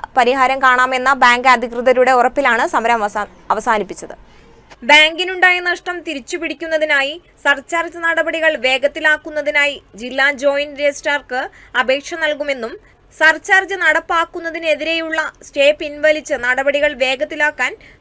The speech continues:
ഹൈക്കോടതിയിൽ അപ്പീൽ നൽകുമെന്നും ബാങ്ക് അധികൃതർ ഉറപ്പു നൽകി.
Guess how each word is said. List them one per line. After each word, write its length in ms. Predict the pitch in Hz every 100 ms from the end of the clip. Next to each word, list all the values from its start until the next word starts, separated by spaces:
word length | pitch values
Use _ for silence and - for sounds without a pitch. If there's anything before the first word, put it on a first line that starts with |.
| 262
ഹൈക്കോടതിയിൽ 640 | 262 - 339 330 311 320 - 233
അപ്പീൽ 360 | - 302 311
നൽകുമെന്നും 600 | 320 302 294 302 240 277 - _ 214
ബാങ്ക് 340 | 247 262 269
അധികൃതർ 400 | 285 294 285 294
ഉറപ്പു 440 | 294 240 262 269
നൽകി. 420 | 294 277 262 277